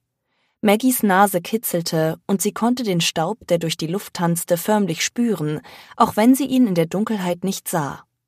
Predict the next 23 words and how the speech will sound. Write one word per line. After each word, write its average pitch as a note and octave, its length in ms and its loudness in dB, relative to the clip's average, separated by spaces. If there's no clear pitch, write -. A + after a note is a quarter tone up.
Sie E3 220 -2
tastete F3+ 580 0
sich E3+ 300 0
mit E3 120 -2
dem E3 120 0
schwachen F#3 420 0
Licht F3 300 -4
ihres - 260 -6
Handys E3 460 -2
vorsichtig F3+ 640 -2
vorwärts, E3+ 640 0
bis A#3 180 2
sie C4 120 2
die G#3+ 160 0
gegenüberliegende F3 960 -2
Seite E3+ 340 0
erreicht C#3 460 -4
hatte. D3 340 -8
Dort E3 420 6
roch F3 200 2
es F3+ 160 -6
nach D#3 200 -4
Asche, D3 460 0